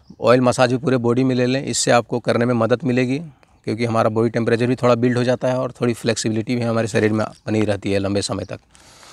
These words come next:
इसका पोजीशन वही है जो हमारे वक्ष विकासक दंड में जो सीधे नॉर्मल पुशअप में लेते थे दोस्तों, इस प्रकार से।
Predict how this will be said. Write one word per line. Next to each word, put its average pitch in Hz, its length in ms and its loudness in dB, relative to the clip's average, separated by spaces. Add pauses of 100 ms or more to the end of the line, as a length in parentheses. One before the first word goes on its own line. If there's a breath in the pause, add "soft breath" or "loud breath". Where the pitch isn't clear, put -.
(580 loud breath)
इसका 113 220 4
पोजीशन 131 400 2
वही 143 180 4
है 156 100 6
जो 147 140 0
हमारे 135 340 2
वक्ष 139 240 -4
विकासक 127 360 0
दंड 127 260 0
में 135 160 0
जो 131 100 0
सीधे 123 440 0
नॉर्मल 127 360 2
पुशअप 127 320 -2
में 131 100 4
लेते 117 240 4
थे 139 120 0
दोस्तों, 131 400 0 (320)
इस 127 160 -2
प्रकार 127 320 2
से। 143 180 -6